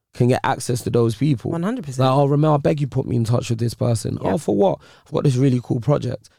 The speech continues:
Speaker 1: If it's nonsense, sh-, you might say no. But the point is, like, you know, like, your network then becomes my network.
Speaker 2: Yeah,
Speaker 1: And then my
Speaker 2: definitely.
Speaker 1: network then multiplies, you know what I mean? And so, like, ultimately,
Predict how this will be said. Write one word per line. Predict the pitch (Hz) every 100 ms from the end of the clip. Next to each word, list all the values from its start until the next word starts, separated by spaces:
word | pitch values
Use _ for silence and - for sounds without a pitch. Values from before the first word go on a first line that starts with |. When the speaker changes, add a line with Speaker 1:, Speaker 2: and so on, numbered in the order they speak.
| _ _
Speaker 1:
If |
it's | 196 165
nonsense, | 165 185 110 117 110 -
sh-, | - -
you | 110
might | 117 104 -
say | 104
no. | 107 170 117 - - -
But | 160
the | 147
point | 147 156 185
is, | 139 127 107
like, | 113 - -
you | 131
know, | 135 98 - -
like, | 123 113 -
your | 113 156
network | 143 - 117 -
then | 120
becomes | 120 110 113 104
my | 117 135
network. | 131 87 71 -
Speaker 2:
Yeah, | - 175 233 233
Speaker 1:
And | -
then | 123
my | 117 135
Speaker 2:
definitely. | 135
Speaker 1:
network | 127 110 110 -
then | 110 120
multiplies, | 117 123 131 113 104 110 113 -
you | 107
know | 113
what |
I |
mean? | 117 139 160 - _ _
And | 131
so, | 120 131
like, | 131 -
ultimately, | 143 143 123 78 87 104 104